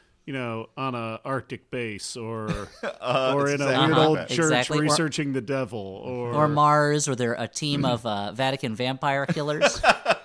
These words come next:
Speaker 2: The best one. Best job. How do you get that
Speaker 3: Uh,
Speaker 2: job?
Speaker 3: uh, as a va-, Vatican vampire killer?
Speaker 1: Yeah,
Speaker 2: Yeah.
Speaker 1: you gotta go to school for it, right?
Speaker 3: I mean, I s-, you gotta do an internship, right? Or have a rec-,
Speaker 2: Is,
Speaker 3: really strong
Speaker 2: is
Speaker 3: recommendation.
Speaker 2: James
Speaker 1: Yeah.
Speaker 2: Woods a priest in that movie?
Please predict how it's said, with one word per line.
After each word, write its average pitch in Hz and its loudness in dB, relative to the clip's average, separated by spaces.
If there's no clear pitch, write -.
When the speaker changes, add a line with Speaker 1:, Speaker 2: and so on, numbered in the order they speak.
Speaker 2:
The 262 -6
best 165 -4
one. 175 -6
Best 147 4
job. 117 6
How - -4
do 359 -6
you 359 -8
get 170 -6
that - -2
Speaker 3:
Uh, 151 4
Speaker 2:
job? 85 -4
Speaker 3:
uh, 170 4
as 175 2
a 170 0
va-, 175 0
Vatican 175 0
vampire 175 -4
killer? 202 -10
Speaker 1:
Yeah, 180 0
Speaker 2:
Yeah. 160 0
Speaker 1:
you 143 -4
gotta 170 -4
go 117 -4
to 98 -8
school 139 -8
for 92 -10
it, 62 -12
right? 101 -10
Speaker 3:
I 156 -2
mean, 170 0
I 165 2
s-, - -4
you 175 -4
gotta 208 2
do 185 0
an 139 0
internship, 135 -4
right? 131 -2
Or 123 -2
have 117 -2
a 117 -2
rec-, 120 0
Speaker 2:
Is, 147 -8
Speaker 3:
really 147 2
strong 139 2
Speaker 2:
is 131 -2
Speaker 3:
recommendation. 110 -2
Speaker 2:
James 226 -6
Speaker 1:
Yeah. 147 -6
Speaker 2:
Woods 151 -4
a 117 -10
priest - -12
in 165 -12
that 165 -10
movie? 175 -12